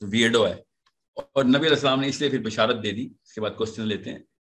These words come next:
कि इस्लाम को उन्हीं weirdos ने ना, जिसको आप weirdos कहते हैं ना,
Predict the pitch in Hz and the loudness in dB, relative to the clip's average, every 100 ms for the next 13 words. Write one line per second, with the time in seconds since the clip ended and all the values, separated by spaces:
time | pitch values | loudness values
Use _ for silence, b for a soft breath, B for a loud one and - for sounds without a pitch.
0 | _ 139 139 135 135 135 143 143 156 156 | _ -2 -2 -2 2 2 2 0 2 2
1 | - - _ 139 147 131 131 143 143 120 | -2 -14 _ 0 2 4 4 6 6 6
2 | 104 101 143 117 - 117 110 143 156 - | -2 -4 -4 -6 -2 -2 2 6 6 4
3 | 120 117 175 | -2 -2 -8